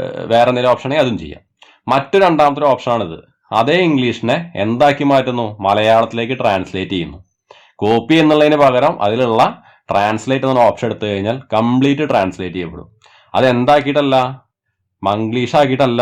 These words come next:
ട്രാ-, ട്രാൻസ്ലേറ്റ് ചെയ്യപ്പെടുക, ഫുൾ മലയാളമാണ്. ആ വേർഡിന്റെ, ആ സെന്റൻസിന്റെ, ആ പാരഗ്രാഫിന്റെ മലയാളം അർത്ഥം. അപ്പൊ ഞാനൊന്ന് കോപ്പി ചെയ്തെടുക്കാം. വെറുതെ കോപ്പി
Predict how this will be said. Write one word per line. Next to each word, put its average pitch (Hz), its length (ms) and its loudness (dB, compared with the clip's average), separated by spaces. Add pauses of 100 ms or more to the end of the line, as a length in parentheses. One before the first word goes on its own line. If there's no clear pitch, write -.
ട്രാ-, 120 200 2
ട്രാൻസ്ലേറ്റ് 101 400 -2
ചെയ്യപ്പെടുക, 85 320 -6 (600)
ഫുൾ 151 200 0 (460)
മലയാളമാണ്. 85 540 -2 (500)
ആ - 20 4 (120)
വേർഡിന്റെ, 113 440 -2 (460)
ആ 113 100 2 (220)
സെന്റൻസിന്റെ, 110 600 -4
ആ - 100 4
പാരഗ്രാഫിന്റെ 101 680 0
മലയാളം 92 420 2
അർത്ഥം. - 140 -2
അപ്പൊ 117 180 -4
ഞാനൊന്ന് 123 260 2 (100)
കോപ്പി 110 300 0
ചെയ്തെടുക്കാം. 120 440 0 (800)
വെറുതെ 104 300 -4
കോപ്പി 110 240 0